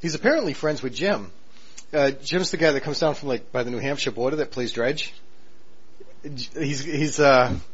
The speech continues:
yeah, Jim's fucking awesome. Um, but he, he got my L E Ds last time. He got rid of the L E Ds, but I know he was looking for L E Ds. I'm like, "Well, if I pick up this set in Connecticut,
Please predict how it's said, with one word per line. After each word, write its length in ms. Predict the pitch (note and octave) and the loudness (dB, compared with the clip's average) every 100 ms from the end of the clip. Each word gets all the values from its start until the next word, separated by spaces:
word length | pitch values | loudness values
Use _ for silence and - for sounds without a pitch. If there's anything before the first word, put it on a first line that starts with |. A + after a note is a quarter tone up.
| - | 0
yeah, 160 | B2 | 2
Jim's 240 | A#2 C3+ - | 2 0 4
fucking 300 | C3 - G#2 | 4 4 2
awesome. 420 | A2 A2 G2+ - - - - - - - - | 2 0 -2 -4 -6 -6 -6 -6 -8 -6 4
Um, 500 | C#3+ C3 A#2+ A2 G#2 - - - - - - - - - - - | 8 10 8 4 -4 -6 -6 -6 -6 -8 -8 -8 -6 -6 -2 6
but 180 | D3 | 6
he, 140 | C3 C#3+ | 6 -4
he 320 | - F3 F#3+ | -4 2 4
got 200 | E3 E3 | 6 6
my 120 | C#3+ | 6
L 140 | C#3+ D3 | 6 4
E 60 | |
Ds 200 | C#3 C3 | 4 2
last 260 | D3 D3 - | 4 2 4
time. 140 | C#3 | 0
He 100 | B2 | 0
got 120 | C3 C3+ | 0 2
rid 120 | B2+ | 2
of 40 | |
the 60 | B2 | 2
L 80 | B2+ | 2
E 40 | B2 | 2
Ds, 160 | A#2+ | -2
but 120 | - | 0
I 40 | B2 | 0
know 120 | B2 | 2
he 140 | B2+ | 2
was 160 | F3+ C#3+ | 2 0
looking 180 | C3 A2 | -2 -4
for 120 | - | 0
L 100 | B2 | 0
E 40 | |
Ds. 200 | A#2+ B2 A#2+ | 2 -2 -2
I'm 40 | |
like, 140 | A#2+ | -2
"Well, 80 | C3+ | 0
if 100 | B2+ | 0
I 60 | C3 | 0
pick 220 | - - | 0 0
up 140 | D#3 - | 0 0
this 120 | A#2 | -2
set 220 | - C#3 | 2 0
in 80 | B2 | -2
Connecticut, 560 | B2 C3+ D3 - G#2+ | -4 -2 -2 -2 -4